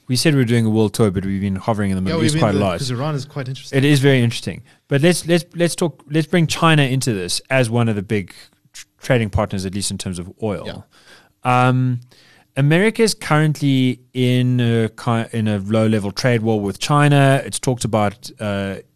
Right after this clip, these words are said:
Speaker 1: increasing tariffs by another three hundred eighty billion dollars or something
Speaker 2: Yeah.
Speaker 1: worth of goods. China's sort of responding aggressively, but all kinds of signals are being sent from both sides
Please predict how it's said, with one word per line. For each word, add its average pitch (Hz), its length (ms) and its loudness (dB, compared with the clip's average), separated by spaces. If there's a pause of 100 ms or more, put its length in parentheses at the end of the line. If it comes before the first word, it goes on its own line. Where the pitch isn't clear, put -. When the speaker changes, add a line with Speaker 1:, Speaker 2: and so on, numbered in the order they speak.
(380)
Speaker 1:
increasing 123 500 0
tariffs 113 480 0
by 98 320 -4 (280)
another 104 560 -4 (680)
three 113 200 -6
hundred 101 280 -6
eighty 98 120 -6
billion 98 260 -6
dollars 92 240 -6
or 90 40 -12
something 92 360 -8
Speaker 2:
Yeah. 95 60 -14 (120)
Speaker 1:
worth 98 140 -6
of 95 100 -10
goods. 104 260 -4 (1600)
China's 156 420 4
sort 147 220 4
of 139 200 4
responding 135 1000 2 (560)
aggressively, 120 920 2
but 113 300 2
all 135 220 4
kinds 135 340 4
of 117 100 2
signals 117 400 2
are 104 60 2
being 104 220 -2
sent 107 260 -2
from 98 140 -2
both 98 240 -2
sides 85 640 -6